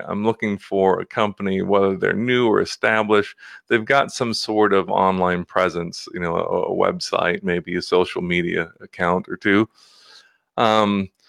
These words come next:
but they really haven't, uh, explored video. If they have, um, you know, it just hasn't gotten the traction that they wanted, the response that they wanted.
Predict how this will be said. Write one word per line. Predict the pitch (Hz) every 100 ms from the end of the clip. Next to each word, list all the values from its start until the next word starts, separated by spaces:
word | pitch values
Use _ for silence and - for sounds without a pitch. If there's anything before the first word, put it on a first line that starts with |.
| _ _
but | 104 117 101
they | 117
really | 123 139 135 117
haven't, | 101 113 113 107 107 98 - -
uh, | 98 90
explored | 98 - 104 101 101 90
video. | 98 95 90 95 92
If | 92
they | 92
have, | 95 - 151 147 143 131 - _ - _ _ _
um, | - 117 113 113 110 104 92 - - _ - - - -
you | -
know, | 98 101
it |
just | 110 107
hasn't | 110 101 101
gotten | 98 98 95 - 98
the | 95
traction | - 107 104 110 - 98
that | 98
they |
wanted, | 98 98 95 98 92
the | 87
response | 90 - 98 95 98
that | -
they | 92
wanted. | 92 90 87 85 82